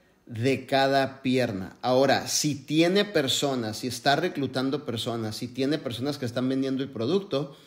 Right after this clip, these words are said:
pues de alguna manera va a ser una ayuda increíble. ¿Por qué? Porque eso también va a empujar, eh, a que pueda cerrar su rango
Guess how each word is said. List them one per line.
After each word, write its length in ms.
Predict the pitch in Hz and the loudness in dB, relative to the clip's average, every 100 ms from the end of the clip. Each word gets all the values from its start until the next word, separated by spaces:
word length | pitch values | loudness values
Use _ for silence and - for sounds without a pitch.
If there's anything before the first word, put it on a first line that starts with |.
| - - - - - | -20 -20 -20 -20 -2
pues 160 | 127 | 0
de 60 | 123 | 2
alguna 260 | 123 135 151 | 2 4 4
manera 400 | 135 135 135 135 | 4 4 6 6
va 100 | 135 | 4
a 40 | |
ser 180 | 147 139 | 2 2
una 180 | 139 135 | 2 2
ayuda 260 | 139 139 | 2 2
increíble. 800 | 139 127 127 120 127 143 180 - - - _ _ | 0 -2 0 2 2 0 0 -4 -14 -20 _ _
¿Por 220 | 131 127 | -2 -2
qué? 180 | 131 226 | 2 2
Porque 720 | 247 165 147 131 123 120 - | 4 0 0 0 2 0 -2
eso 280 | 135 135 156 | -2 0 -2
también 420 | 139 127 127 131 135 | 0 0 2 2 2
va 40 | |
a 40 | |
empujar, 760 | 135 131 135 - 135 156 208 - - _ _ - | 2 0 -4 2 4 4 0 -10 -20 _ _ -8
eh, 320 | 120 120 113 | -2 -2 -2
a 160 | 131 123 | -4 -4
que 100 | 123 | -4
pueda 800 | 120 127 131 139 135 127 117 110 | -2 2 6 6 6 6 2 0
cerrar 600 | - 143 123 123 139 143 | -2 0 2 4 4 2
su 260 | - 135 117 | 0 0 -2
rango 560 | 120 117 117 123 120 | -2 -2 0 -2 -2